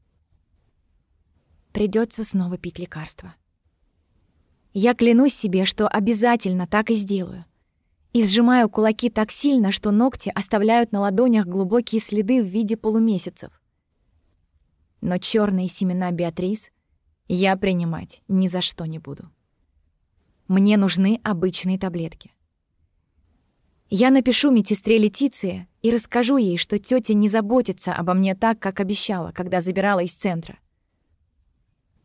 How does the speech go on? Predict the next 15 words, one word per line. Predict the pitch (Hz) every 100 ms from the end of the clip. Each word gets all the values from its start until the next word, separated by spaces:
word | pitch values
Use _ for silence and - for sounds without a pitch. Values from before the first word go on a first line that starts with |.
| _ _ -
Я | 190 190
прячу | 208 214 -
блокнот | 185 190 202 202 190
в |
ящик | 202 196 - -
с |
тампонами | - 190 214 202 185
и |
прокладками, | 180 196 220 247 - 190 175 - _ _ _ _
потом | - 220 285 262
переодеваюсь | 208 190 196 202 233 214
и | -
выхожу | 190 175 180 185
из | 190
комнаты. | - 180 165 - 185